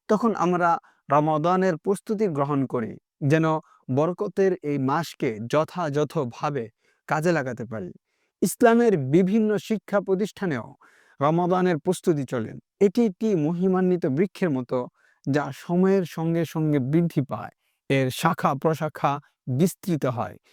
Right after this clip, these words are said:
এবং তাকওয়ার ফল ধরে। আমরা আল্লাহ সুবহানাহু ওয়া তাআলার কাছে চাই যেন তিনি আমাদের অন্তরে খাঁটি ইখলাস এবং তাকওয়া রোপণ করেন এবং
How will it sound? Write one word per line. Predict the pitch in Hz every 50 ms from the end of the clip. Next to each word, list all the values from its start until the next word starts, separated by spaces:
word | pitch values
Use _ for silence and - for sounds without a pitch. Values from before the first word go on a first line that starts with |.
| _ _ -
এবং | 151 143 139 131 123 120 - -
তাকওয়ার | 165 160 - - - 160 143 131 131 - _
ফল | - - - 123 117
ধরে। | 113 123 120 101 101 - - _ _ _ _ _ _ _ _ _ _ _ _ _ _ _ _ _ _ _ _ _ _ _ _ _ _ _ _ _ _ _ _ _ _ _ _ -
আমরা | - 220 226 226 214
আল্লাহ | 214 220 226 214
সুবহানাহু | - - 226 220 196 - 208 220 233 233 233 233 233 233
ওয়া | 220 220 208
তাআলার | 196 214 202 214 214 214 214 214
কাছে | - 214 - - 220
চাই | 180 - 220 202 175 135 120 120
যেন | 127 131 139 143 170 170 165 165 180 175 165
তিনি | - - 175 165
আমাদের | 160 165 185 196 214 185 202 208 196 - _ _ -
অন্তরে | 180 185 196 180 - 220 208 196 185 147 123 - - _ _ _ _ _ _ _ _ _ _ _ _
খাঁটি | - - - 175 180 185 196 175 - 202 196 170 -
ইখলাস | - 190 - - - 208 208 208 214 214 196 - - - _
এবং | - 165 147 143 139 131 131 _
তাকওয়া | - 165 156 - - 196 185 165
রোপণ | 135 131 127 - 151 147 147 135
করেন | - 131 120 113 110 113 - _ _ _ _ _ _ -
এবং | 196 208 220